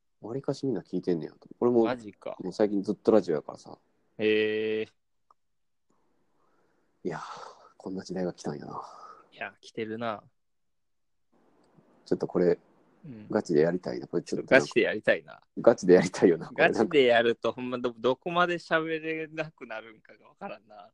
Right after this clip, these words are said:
Speaker 2: そう、それも友達言ってたけど、
Speaker 1: うん。
Speaker 2: やっぱ今は言うて音声を、
Speaker 1: うん。
Speaker 2: なんていうの、解析して、ディグって、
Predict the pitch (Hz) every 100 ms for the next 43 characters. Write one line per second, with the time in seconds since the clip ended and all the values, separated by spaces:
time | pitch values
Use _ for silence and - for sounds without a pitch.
0 | _ _ _ _ _ - 101 92 101 110
1 | 107 92 101 110 - 104 110 107 90 87
2 | 87 85 - 113 113 110 104 98 - _
3 | - 117 - - 190 151 98 98 90 -
4 | 120 139 131 139 160 156 98 90 85 95
5 | 87 - - 110 101 _ _ _ _ _
6 | _ - 101 98 - 85 - 101 101 101
7 | - 95 - - 98 98 - - 101 104
8 | 92 _ - - -